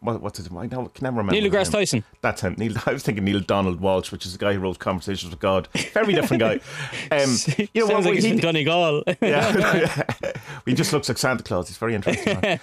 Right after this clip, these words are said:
Speaker 2: <laughs>
Speaker 1: Um, he, um, he, he kind of oversteps his mark and tell, like, you know, stop talk-, you know, you, you don't, he's not talking about stuff that
Speaker 2: He
Speaker 1: he's
Speaker 2: oversteps
Speaker 1: qualified.
Speaker 2: boundaries with women as well, apparently.
Speaker 1: Oh, does he?
Speaker 2: <laughs>
Speaker 1: Oh, f-,
Speaker 2: Yeah,
Speaker 1: well,
Speaker 2: yeah, yeah, yeah.
Speaker 1: mm.
Speaker 2: Stuff about him as well.
Speaker 1: But he's, he's kinda like the, the kind of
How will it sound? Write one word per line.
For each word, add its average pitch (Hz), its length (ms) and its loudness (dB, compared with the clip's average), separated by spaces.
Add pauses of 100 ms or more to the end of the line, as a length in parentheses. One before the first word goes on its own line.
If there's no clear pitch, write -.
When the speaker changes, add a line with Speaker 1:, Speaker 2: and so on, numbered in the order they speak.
(160)
Speaker 2:
<laughs> - 200 -10
Speaker 1:
Um, 120 260 4 (320)
he, 131 320 2
um, 110 440 4 (580)
he, 311 220 2
he 226 240 0
kind 226 220 2
of 196 60 2
oversteps 156 420 0
his 120 100 -4
mark 107 260 2
and 107 80 -8
tell, 123 120 2
like, - 180 0
you 156 120 -2
know, 143 80 0
stop - 240 -2
talk-, 156 360 -2
you 160 100 -6
know, 170 80 0
you, 151 200 -2
you 127 220 -6
don't, 175 200 0 (220)
he's 143 160 -8
not 175 160 0
talking 160 360 0
about 113 200 -2
stuff - 300 -2
that 107 120 0
Speaker 2:
He 202 60 0
Speaker 1:
he's 208 80 4
Speaker 2:
oversteps 220 460 2
Speaker 1:
qualified. 196 180 2
Speaker 2:
boundaries 208 280 2
with 175 100 4
women 233 320 4
as 156 100 2
well, 135 180 4
apparently. 135 540 2
Speaker 1:
Oh, 135 100 2
does 156 200 2
he? 139 180 2
Speaker 2:
<laughs> - 100 -12
Speaker 1:
Oh, 117 140 -2
f-, - 240 -10
Speaker 2:
Yeah, 170 80 0
Speaker 1:
well, 294 300 4
Speaker 2:
yeah, 294 200 4
yeah, 254 340 2
yeah. 214 60 2
Speaker 1:
mm. 208 220 -6
Speaker 2:
Stuff 220 240 0
about 196 180 2
him 214 140 2
as 165 100 2
well. 123 160 4
Speaker 1:
But 156 80 4
he's, 185 160 4
he's 180 200 2
kinda 165 240 2
like 131 160 2
the, 123 140 4
the - 100 -8
kind 113 200 0
of 101 180 0